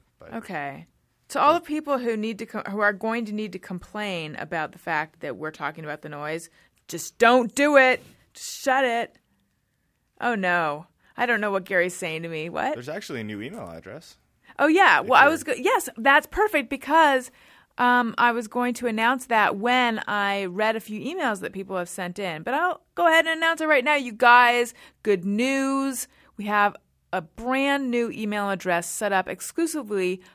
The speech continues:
Speaker 2: for this show. Get your pens or pencils ready. It's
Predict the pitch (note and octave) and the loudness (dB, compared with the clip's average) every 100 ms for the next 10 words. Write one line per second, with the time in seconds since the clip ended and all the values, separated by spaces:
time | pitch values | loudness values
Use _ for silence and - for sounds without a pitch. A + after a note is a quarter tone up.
0 | _ - D#4 D#4+ B3 C4 - - G3+ A2 | _ -2 2 2 2 -4 -6 -2 2 2
1 | - - _ _ _ - B3+ C#4 A#3+ A3 | 0 -10 _ _ _ -2 0 0 -2 -8
2 | - A#3+ A#3 A#3 A#3 - - G4 - F4+ | -6 -6 -4 -6 -8 -14 -4 -2 0 -2
3 | E4+ F4+ F4 E4+ E4+ _ _ _ - F3 | -2 -2 -2 -2 -6 _ _ _ -4 -2
4 | D3+ - _ _ _ _ _ _ - G#3 | -2 -6 _ _ _ _ _ _ -6 -4
5 | - | -4